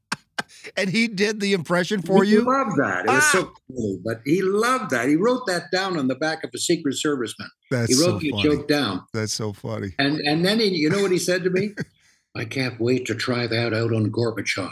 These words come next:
Speaker 2: <laughs> Could you imagine the
Speaker 1: Oh, my
Speaker 2: president of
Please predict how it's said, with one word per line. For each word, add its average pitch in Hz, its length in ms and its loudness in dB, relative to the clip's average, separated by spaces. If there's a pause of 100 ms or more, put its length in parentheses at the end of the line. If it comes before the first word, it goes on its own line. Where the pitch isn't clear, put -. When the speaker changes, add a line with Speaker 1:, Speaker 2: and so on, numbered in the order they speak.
Speaker 2:
<laughs> - 60 -14 (2500)
Could 190 140 4
you 240 200 4
imagine 156 560 2 (240)
the - 60 0
Speaker 1:
Oh, 180 160 4
my 165 60 4
Speaker 2:
president 151 340 6
of 143 60 8